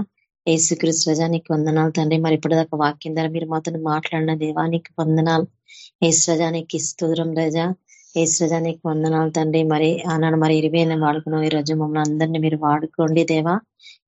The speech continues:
యేసు రాజా, నీకు స్తోత్రం దేవా. వాక్యానుసారమైన జీవించాలి, అది మేము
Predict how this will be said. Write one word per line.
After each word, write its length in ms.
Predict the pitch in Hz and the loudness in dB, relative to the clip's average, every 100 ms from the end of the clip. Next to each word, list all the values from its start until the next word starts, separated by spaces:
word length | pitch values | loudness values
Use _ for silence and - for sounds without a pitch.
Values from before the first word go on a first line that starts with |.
| 175 | 0
యేసు 220 | 165 - | 2 2
రాజా, 180 | 160 165 | 0 0
నీకు 300 | 165 160 165 | -2 -4 -2
స్తోత్రం 480 | 160 - 165 160 165 | -2 0 2 2 2
దేవా. 240 | 156 156 165 | 0 0 0
వాక్యానుసారమైన 880 | 156 147 147 156 156 170 156 160 151 | 0 -2 -2 -4 -2 -2 0 0 0
జీవించాలి, 880 | 156 - 156 160 156 170 160 175 214 _ _ _ _ 156 | 0 -2 -4 -4 -4 -2 -2 -2 -4 _ _ _ _ -4
అది 120 | 151 | -2
మేము 380 | 156 160 160 156 | -2 -2 -2 -2